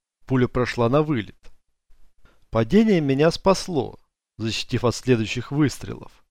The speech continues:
которые значительно проредили кусты над головою. Раздалась невыносимая трещотка. Гарри и Стар поливали вышедших из укрытия боевиков огнём. «Грайнд, как ты? Отвечай немедленно!»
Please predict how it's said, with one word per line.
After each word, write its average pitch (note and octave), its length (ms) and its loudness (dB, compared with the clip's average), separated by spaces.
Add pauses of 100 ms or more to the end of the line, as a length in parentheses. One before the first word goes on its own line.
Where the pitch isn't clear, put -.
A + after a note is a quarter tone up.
(420)
которые A#2+ 400 2
значительно A#2 500 -2
проредили A2 600 0
кусты A2 420 -8
над A2 160 -2
головою. B2 680 2 (680)
Раздалась A2+ 540 2
невыносимая A2 600 -2
трещотка. - 800 -6 (600)
Гарри A2+ 360 4
и A2 100 2
Стар F#3 440 2 (240)
поливали A#2 420 2
вышедших A#2 480 -8
из A2 180 -8
укрытия C#3 420 0
боевиков A2+ 520 -2
огнём. D#3 520 -2 (1000)
«Грайнд, D#3 760 -2 (400)
как F3 320 6
ты? - 260 -14 (300)
Отвечай F#3+ 500 0
немедленно!» D3 760 -2